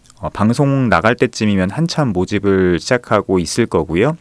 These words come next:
이월 십사일부터 이월 이십칠일까지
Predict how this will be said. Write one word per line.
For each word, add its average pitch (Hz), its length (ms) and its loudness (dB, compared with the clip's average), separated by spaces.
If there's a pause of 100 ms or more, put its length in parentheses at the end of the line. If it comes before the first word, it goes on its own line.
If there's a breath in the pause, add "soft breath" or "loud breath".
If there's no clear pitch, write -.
이월 98 320 2
십사일부터 117 1300 2
이월 104 240 2
이십칠일까지 92 1120 0